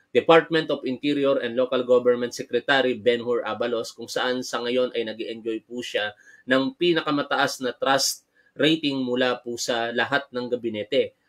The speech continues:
ah, mula po sa mga Pilipino at, ah, sa lahat ng gabinete, siya po ang pinakamataas ang nakuha ng pagtitiwala sa ating taong bayan.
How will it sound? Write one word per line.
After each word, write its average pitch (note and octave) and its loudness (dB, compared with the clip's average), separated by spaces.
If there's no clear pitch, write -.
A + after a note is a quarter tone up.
ah, B2 0
mula C3+ 2
po C3+ -6
sa B2+ -2
mga B2+ -2
Pilipino B2 -2
at, A2+ 0
ah, A#2 2
sa B2+ 2
lahat C#3 -2
ng C#3 -4
gabinete, C#3 0
siya - -2
po B2+ 2
ang A#2 -10
pinakamataas A#2+ -4
ang B2 -4
nakuha A#2+ -2
ng G#2+ -6
pagtitiwala A2+ -2
sa - -6
ating G#2+ -8
taong G2+ -4
bayan. G2+ 2